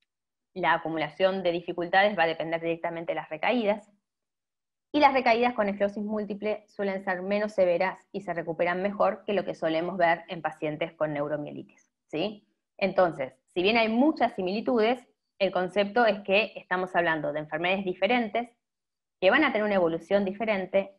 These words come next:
un pronóstico distinto y probablemente, y principalmente que van a requerir tratamientos diferentes,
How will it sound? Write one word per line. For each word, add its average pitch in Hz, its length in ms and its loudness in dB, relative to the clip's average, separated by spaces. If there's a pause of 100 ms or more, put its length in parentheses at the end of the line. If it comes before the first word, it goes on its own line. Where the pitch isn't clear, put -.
un 277 160 -2
pronóstico 202 460 -2
distinto 196 720 -2
y 208 120 -6
probablemente, 202 600 2
y 202 200 -6
principalmente 208 720 2
que 175 80 0
van 170 160 2
a 202 80 2
requerir 175 520 -2
tratamientos 170 540 -4
diferentes, 196 580 -2